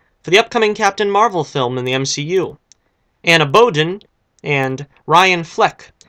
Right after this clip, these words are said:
have been tapped to helm Captain Marvel. I have no idea who they are or anything about them. But Marvel has an eye for talent that flies under the radar.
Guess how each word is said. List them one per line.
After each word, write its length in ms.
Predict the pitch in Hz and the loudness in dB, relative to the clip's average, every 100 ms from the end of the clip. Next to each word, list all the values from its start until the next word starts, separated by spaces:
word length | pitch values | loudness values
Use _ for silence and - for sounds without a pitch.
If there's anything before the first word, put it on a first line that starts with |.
| _ | _
have 180 | - 139 | -4 -2
been 160 | 135 139 | -2 -4
tapped 340 | - - - | -2 -2 -2
to 80 | 160 | -6
helm 420 | 151 135 135 139 _ | -2 0 -2 -10 _
Captain 320 | 127 120 151 | -6 -6 -2
Marvel. 420 | 170 214 147 - _ _ _ _ _ _ _ | 4 4 2 -6 _ _ _ _ _ _ _
I 180 | - 143 | 2 2
have 340 | 139 135 123 123 | 2 0 0 -2
no 220 | 135 233 | 4 6
idea 320 | 208 175 170 | 6 4 0
who 140 | 160 | -2
they 160 | 139 139 | -2 0
are 280 | 208 208 202 | 0 0 -4
or 440 | 135 131 127 123 _ | -2 0 0 -4 _
anything 300 | 208 214 180 | 2 4 2
about 240 | 135 120 113 | 2 2 0
them. 180 | 104 - _ _ _ _ _ _ - | -12 -20 _ _ _ _ _ _ 4
But 200 | 277 226 | 4 6
Marvel 400 | 214 220 226 214 | 6 6 4 2
has 280 | 180 170 | 2 2
an 80 | 196 | 2
eye 160 | 160 160 | 0 0
for 120 | 196 | -4
talent 360 | - 151 143 147 | -4 0 0 -2
that 160 | 147 | -6
flies 300 | 143 131 131 | 0 0 0
under 160 | 120 127 | -4 -6
the 100 | 151 | 2
radar. 460 | 214 202 113 101 | 6 6 4 -4